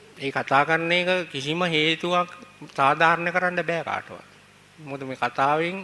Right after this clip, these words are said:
කිසි දෙයක් ලැබෙන්නේ නෑ. ලැබෙනවා කියලා විශ්වාසයක් තියෙන්න පුළුවන්, ලැබෙන්නේ නෑ.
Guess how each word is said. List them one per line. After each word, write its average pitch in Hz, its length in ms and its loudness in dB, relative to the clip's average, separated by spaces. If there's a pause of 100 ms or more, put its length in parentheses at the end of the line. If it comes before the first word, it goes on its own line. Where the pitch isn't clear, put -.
(460)
කිසි 143 260 -8
දෙයක් 151 240 2
ලැබෙන්නේ 156 480 -2
නෑ. - 200 -20 (4000)
ලැබෙනවා 135 460 0
කියලා 160 260 -2
විශ්වාසයක් 185 720 -2
තියෙන්න 120 320 -4
පුළුවන්, 131 340 -2
ලැබෙන්නේ 135 480 -4
නෑ. - 200 -16